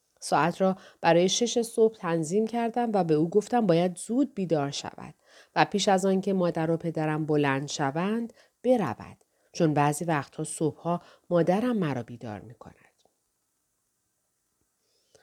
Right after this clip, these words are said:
توی تخت خوابم خزیدم و از لبه آن طوری خم شدم که بتوانم وقتی صحبت می‌کنیم او را ببینم. از او پرسیدم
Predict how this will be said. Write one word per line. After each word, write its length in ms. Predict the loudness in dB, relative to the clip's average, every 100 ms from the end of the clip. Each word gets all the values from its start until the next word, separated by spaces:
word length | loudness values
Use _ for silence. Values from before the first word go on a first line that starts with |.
| _ _
توی 160 | 0 2
تخت 320 | 2 0 -4
خوابم 340 | -2 -2 -2
خزیدم 680 | -4 -4 -2 -2 -2 0 0
و 40 |
از 220 | 0 0
لبه 380 | 0 0 2 2
آن 240 | 0 -2 -4 -14 _ _
طوری 400 | -2 0 2 0
خم 260 | -2 -2 -2
شدم 400 | -2 -2 -2 -2
که 160 | 0
بتوانم 680 | 2 2 0 -2 0 0 0
وقتی 300 | -2 -4 -8
صحبت 540 | -4 -4 -4 -6 -4
می‌کنیم 420 | -6 -4 -2 -2 -2
او 140 | -2
را 120 | 0
ببینم. 580 | 4 4 2 -6 -10 -16 _ _ _ _ _ _ _ _ _
از 220 | -4 -2
او 120 | -4
پرسیدم 720 | -4 0 0 -2 0 2 0